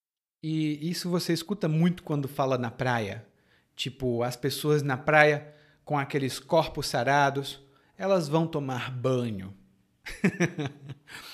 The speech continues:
É uma palavra bem informal, mas é uma palavra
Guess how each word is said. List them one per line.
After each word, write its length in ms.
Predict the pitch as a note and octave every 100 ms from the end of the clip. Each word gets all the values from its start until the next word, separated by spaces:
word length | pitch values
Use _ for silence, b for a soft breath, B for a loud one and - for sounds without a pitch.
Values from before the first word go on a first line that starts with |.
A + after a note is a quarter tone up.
| B B A3
É 100 | -
uma 140 | B3+ C4
palavra 420 | A#3 E3+ E3+ E3+
bem 580 | A#2 A#2+ C#3+ C#3+ C#3 -
informal, 880 | D3 D#3 C#3+ C3 B2+ C3 G2+ G#2+ - _ -
mas 160 | F#4+
é 40 | D4+
uma 80 |
palavra 540 | A#3+ E3 C#3+ D3+ F#3+